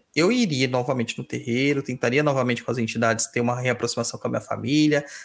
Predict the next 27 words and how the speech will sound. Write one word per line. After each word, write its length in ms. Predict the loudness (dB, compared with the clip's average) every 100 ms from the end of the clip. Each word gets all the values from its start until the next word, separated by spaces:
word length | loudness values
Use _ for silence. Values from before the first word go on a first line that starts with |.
| -4
abaixar 540 | 0 2 2 2 4
as, 260 | 2 0 -2
as 160 | 0 0
armaduras, 680 | 0 0 0 0 2 2 0
abaixar 380 | -2 -2 0
as 100 | -2
barreiras, 760 | 0 -4 0 4 4 4 0 -4 -12 -20 _
pra 140 | 0
tentar 360 | 0 -4 0 0
ter 120 | 0
uma 140 | -4
conversa 420 | -4 -2 -2 -2 -6
franca 380 | -2 0 0
e 40 | -4
pra 140 | -4
eles 180 | -4 -2
entenderem 520 | -2 0 2 4 2
que, 160 | -4 -8
tipo, 260 | -8 -2
não 140 | 2 4
muda 280 | 4 2 2
nada 480 | 4 4 4 0 -4 _ _ _
você 300 | -2 0 2
ser 260 | 2 2 0
gay 520 | 0 2 2 2 -6 _
ou 180 | 0 2
não, 300 | 4 2